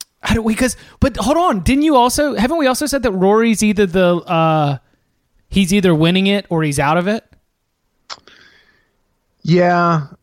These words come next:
Speaker 2: Uh, I feel like that more with Justin Thomas than I do with Rory.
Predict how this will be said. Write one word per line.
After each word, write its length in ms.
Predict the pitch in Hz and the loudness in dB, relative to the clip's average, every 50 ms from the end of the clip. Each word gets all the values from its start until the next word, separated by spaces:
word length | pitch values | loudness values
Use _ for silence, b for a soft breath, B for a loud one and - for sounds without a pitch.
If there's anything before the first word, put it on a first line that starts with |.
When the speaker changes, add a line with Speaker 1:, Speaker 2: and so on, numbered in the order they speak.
| _ _ _ _ _ _ _ _ _ _ | _ _ _ _ _ _ _ _ _ _
Speaker 2:
Uh, 460 | - 196 220 226 226 226 226 220 214 - | -2 0 0 2 2 2 0 0 0 -2
I 80 | - 214 | -2 -4
feel 220 | - - 294 277 | -4 -2 -2 0
like 200 | 262 240 214 - | 2 2 0 0
that 160 | - 190 165 139 | -2 -2 -2 -2
more 200 | 147 151 151 143 | -2 -2 -2 -2
with 120 | 127 113 | -2 -2
Justin 360 | 127 143 135 - - 120 110 | -4 -4 -6 -4 -6 -8 -8
Thomas 400 | 110 123 117 113 110 107 104 98 | -6 -4 -4 -4 -4 -6 -8 -8
than 120 | - 107 107 | -8 -8 -6
I 80 | 107 | -6
do 120 | 101 110 107 | -6 -6 -8
with 160 | 101 104 104 | -8 -8 -8
Rory. 460 | 101 104 104 101 95 95 95 95 87 | -6 -4 -4 -2 -2 -2 -4 -4 -6